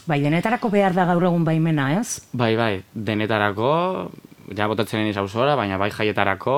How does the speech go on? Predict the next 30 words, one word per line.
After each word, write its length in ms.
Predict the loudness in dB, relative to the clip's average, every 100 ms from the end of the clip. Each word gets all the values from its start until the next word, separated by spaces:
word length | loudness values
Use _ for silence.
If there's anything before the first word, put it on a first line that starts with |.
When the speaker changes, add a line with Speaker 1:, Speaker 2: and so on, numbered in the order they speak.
| 0
Speaker 2:
bai, 680 | 0 0 0 0 -2 -4 -8 -14 -20 -20 -16
jo 100 | -14
que 80 | -12
se, 140 | -12 -14 _ _ -20 -20 -20 -20 -20 -18
es 120 | -14 -4
que 120 | -2 -2 -2
edo, 100 | -4
edo 220 | -2 0 2
zer 180 | 2
gauzatarako, 520 | 0 0 2 0 0 0
incluso 440 | -2 -4 -2 -2
musika, 720 | -2 -4 -4 0 0 0 -2 -6
musikaria 420 | -10 -6 -4 -2
baldin 240 | -2 -2
bazara 300 | -4 -4 -4
eta 140 | -4 -4
kalean 440 | -2 -2 -2 -4 -8 -4
Speaker 1:
Bueno, 260 | 0 0 -4 -6
bai. 160 | -4 0
Speaker 2:
jo, 200 | 0 0
jo 220 | -2 -2 0
nahiko 240 | 2 2
bazenu 360 | 0 0 -2 0
ere, 260 | -2 -4 -10 -20 -20 -20 -20 _
eta 400 | 2 2 2 2 4 4 4 2 2
nik 160 | 0
imaginatzen 440 | 2 0 0 0 -2
dut 200 | -2 -4
nahiko, 440 | -2 0 0 0 0 0 0 -2 -4 -8 -14 -20 _ _ _ -20 _ _ _ _
osea, 240 | -4 -2